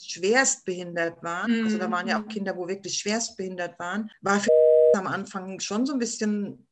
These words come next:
Speaker 1: ja, ein Problem nicht, aber sie hat erst mal so geguckt und am Ende war es so,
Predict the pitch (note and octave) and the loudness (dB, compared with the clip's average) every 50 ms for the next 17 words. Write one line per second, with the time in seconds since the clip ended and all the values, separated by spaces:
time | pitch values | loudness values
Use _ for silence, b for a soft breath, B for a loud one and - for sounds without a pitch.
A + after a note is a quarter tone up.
0 | _ _ _ _ _ _ - F3+ G3 A3 C4 A#3+ - - F#3 - F3 F#3+ G3 G3+ | _ _ _ _ _ _ -10 -6 -2 0 0 0 0 -4 -8 -4 -2 -2 0 2
1 | G#3+ B3 D4 D#4+ - - A3 G3+ G3 F#3+ F3 G3 F#3 F3+ F3+ F#3 - - F#3+ F3 | 0 0 0 -2 0 -2 -2 -2 -2 -4 -2 -2 0 0 0 -2 -4 -10 -12 -10
2 | F3 E3+ E3 D#3+ E3+ E3+ - - - D4 E4 - - _ - - G3+ G3+ - F#3 | -8 -10 -8 -8 -8 -10 -8 -4 -4 -4 -4 -4 -10 _ -6 -4 -4 -2 -2 -4
3 | F#3 - D3+ F3 G3 A#3 B3+ B3+ A3+ A#3+ A3 G3 - - G3 G3+ | -6 -4 -6 -2 0 0 0 2 2 0 0 0 -2 -2 -2 2